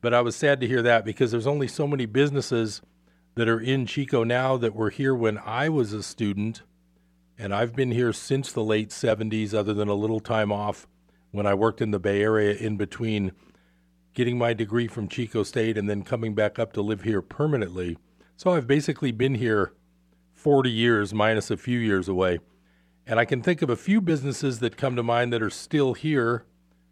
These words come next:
There would be Schubert's down on Seventh. That's an ice cream and candy store. That one was around then.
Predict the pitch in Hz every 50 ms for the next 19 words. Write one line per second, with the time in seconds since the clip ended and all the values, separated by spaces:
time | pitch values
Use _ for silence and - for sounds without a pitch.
0 | _ _ _ _ _ _ _ _ _ _ _ _ - 117 117 117 110 117 110 104
1 | 107 117 110 98 - - - - 175 160 120 120 131 151 156 - - - - 127
2 | 120 120 120 117 110 104 - - - - 139 139 117 107 104 113 - - 95 104
3 | 110 117 - - - 117 104 98 92 - - 110 110 - - - - 123 113 107
4 | 101 92 - - 117 113 110 107 101 - - - 101 95 101 104 98 101 110 107
5 | - 120 107 101 101 98 98 95 95 95 92 92 90 90 87 87 90 95 98 101